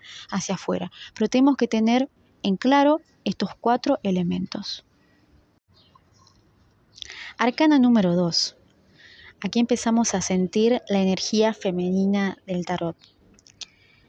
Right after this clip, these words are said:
Si nosotros miramos a esta arcana, nos lleva a un estado de contemplación,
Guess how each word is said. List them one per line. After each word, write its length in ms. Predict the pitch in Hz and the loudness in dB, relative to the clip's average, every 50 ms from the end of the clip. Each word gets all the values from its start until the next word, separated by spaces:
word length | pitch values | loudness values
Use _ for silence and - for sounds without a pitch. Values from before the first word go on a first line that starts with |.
| _ _ _ _ | _ _ _ _
Si 200 | _ _ - - | _ _ -10 -6
nosotros 360 | 208 202 - 240 233 262 254 220 | -6 -2 -2 -2 0 0 0 0
miramos 580 | 214 220 220 233 240 240 214 202 202 - - - | 0 0 2 2 2 2 0 0 -2 -6 -8 -10
a 140 | - 175 170 | -8 -8 -8
esta 220 | 185 185 - - 202 | -8 -8 -6 -6 -6
arcana, 560 | 190 - - - 220 226 226 233 226 240 254 - _ _ _ _ _ _ _ _ _ _ _ _ _ _ _ _ _ _ _ _ _ _ _ | -6 -6 -4 -4 -2 0 0 0 -2 -4 -6 -10 _ _ _ _ _ _ _ _ _ _ _ _ _ _ _ _ _ _ _ _ _ _ _
nos 200 | 233 233 226 208 | 0 0 0 0
lleva 260 | 220 269 277 277 285 | 0 0 2 2 2
a 20 | 262 | 0
un 180 | 233 220 208 | 0 0 -2
estado 360 | 202 196 - - 233 226 226 226 | -4 -4 -4 -4 -2 -2 0 0
de 140 | 214 196 | 0 -2
contemplación, 1040 | 185 - 190 180 180 - 185 175 - 185 175 - - - 196 180 175 175 180 180 | -2 -4 -6 -6 -4 -4 -6 -4 -4 -6 -6 -6 -6 -4 -4 -4 -4 -4 -6 -10